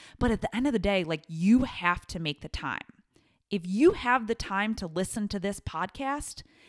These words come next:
guess what? You have time to exercise. If you have time to spend five to ten minutes scrolling through Instagram mindlessly or sitting and watching Netflix for an hour at night, you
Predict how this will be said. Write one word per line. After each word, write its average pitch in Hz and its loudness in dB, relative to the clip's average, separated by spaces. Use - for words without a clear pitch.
guess 214 2
what? 190 0
You 202 4
have 220 -2
time 180 -2
to - -6
exercise. - -8
If 185 0
you 220 4
have 233 0
time 208 0
to 214 -2
spend 190 0
five 180 0
to 202 -8
ten 220 0
minutes - -2
scrolling 190 2
through 180 0
Instagram 175 -2
mindlessly 190 -2
or 170 0
sitting 180 -2
and 170 0
watching 160 -2
Netflix - -2
for 226 -4
an 220 0
hour 226 0
at - -6
night, 254 -2
you 202 2